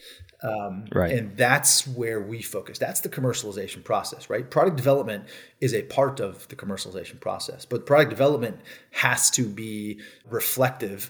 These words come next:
Speaker 1: of proving the concept has a, an audience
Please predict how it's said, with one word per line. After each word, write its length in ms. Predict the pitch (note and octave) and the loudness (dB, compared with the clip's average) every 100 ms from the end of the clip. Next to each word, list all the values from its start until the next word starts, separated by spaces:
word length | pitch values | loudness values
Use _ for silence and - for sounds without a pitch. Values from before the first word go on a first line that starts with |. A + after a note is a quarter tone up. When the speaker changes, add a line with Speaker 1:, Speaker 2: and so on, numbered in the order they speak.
| - | -6
Speaker 1:
of 600 | A2+ G#2+ G#2+ G#2+ G2+ - - - - | -4 -2 0 -2 -2 -6 -8 -18 -10
proving 500 | - C3 C#3 B2+ A2+ | 2 6 6 4 -2
the 80 | G#2+ | -4
concept 580 | - A2+ G#2 - G2 | -2 -2 -2 -2 -4
has 520 | - G#2+ G2 F#2+ - - | -2 -2 -2 -4 -6 -6
a, 220 | F#2+ F#2 | -10 -10
an 100 | A2 G2+ | -12 -6
audience 520 | G#2+ A2+ F#2+ - | -4 -4 -4 -4